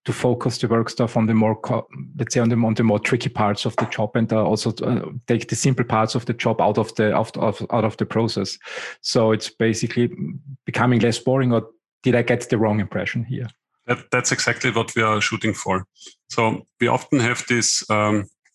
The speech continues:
Speaker 2: this deb-, or many people start this A I debate with an, uh, actually an ethical or at least social debate.
Speaker 1: Mm-hmm.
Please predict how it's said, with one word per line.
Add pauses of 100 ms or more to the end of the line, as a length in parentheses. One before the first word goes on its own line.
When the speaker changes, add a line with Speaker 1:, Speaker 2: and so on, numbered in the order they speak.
(220)
Speaker 2:
this
deb-,
or
many
people
start
this
A
I
debate
with
an, (160)
uh,
actually
an
ethical
or
at
least
social
debate. (340)
Speaker 1:
Mm-hmm.